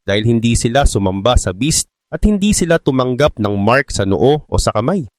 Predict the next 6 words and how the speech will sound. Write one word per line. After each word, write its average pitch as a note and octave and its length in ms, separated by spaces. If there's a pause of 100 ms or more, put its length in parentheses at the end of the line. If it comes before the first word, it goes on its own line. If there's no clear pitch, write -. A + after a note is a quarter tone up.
(260)
Hindi F#3 240
lang A3+ 160
pinatay, A#2 560 (240)
pinugutan, A2 800
eksakto, - 800
diretsahan. C#3 720